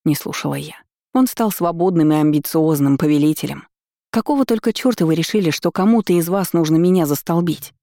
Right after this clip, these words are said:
Да и какая тебе была разница, что это не ты? Он выиграл, поставил на мне галочку и ушел жить своей великой жизнью с такими же многообещающими выводами. Какой он будет без меня полезный?»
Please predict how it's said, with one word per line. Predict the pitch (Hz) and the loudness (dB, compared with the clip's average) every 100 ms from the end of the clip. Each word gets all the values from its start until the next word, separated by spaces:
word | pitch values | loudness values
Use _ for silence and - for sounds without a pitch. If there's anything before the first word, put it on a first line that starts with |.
| _ _ - | _ _ -2
Да | |
и | 185 | -2
какая | 180 190 208 190 | 0 -2 0 0
тебе | - 185 170 | 0 0 2
была | 170 180 | 2 2
разница, | 190 190 160 156 - | 2 0 0 0 -2
что | 175 - | -4 0
это | 165 170 | 0 2
не | 185 | 2
ты? | 180 208 165 - _ _ - | 0 -2 -2 -4 _ _ -2
Он | 233 196 | 0 2
выиграл, | 165 214 165 147 110 - _ _ - | 2 2 2 0 -6 -14 _ _ -6
поставил | 220 - 269 240 | -4 0 2 4
на | 208 190 | 4 4
мне | 190 185 | 4 2
галочку | 226 277 190 - - - _ | 0 0 -2 -6 -14 -16 _
и | 226 | -2
ушел | 240 - 277 | 0 2 2
жить | 214 262 | 2 0
своей | - 202 233 | 0 0 2
великой | 196 214 233 220 | 2 2 2 0
жизнью | 160 196 175 175 175 _ _ - | 0 0 2 0 -2 _ _ -10
с | |
такими | - 202 - 208 | -6 -2 0 0
же | 180 | 2
многообещающими | 190 180 180 170 175 - 190 180 185 202 | 2 2 0 -2 -4 -2 0 0 0 2
выводами. | 202 147 127 117 - _ _ _ _ _ - | 2 0 0 -2 -6 _ _ _ _ _ -8
Какой | 208 - 202 | -4 0 2
он | 180 175 | 2 2
будет | 220 226 | 0 0
без | 170 160 165 | 0 0 2
меня | 175 185 | 2 2
полезный?» | 165 185 170 127 - - | 0 0 0 -2 -6 -14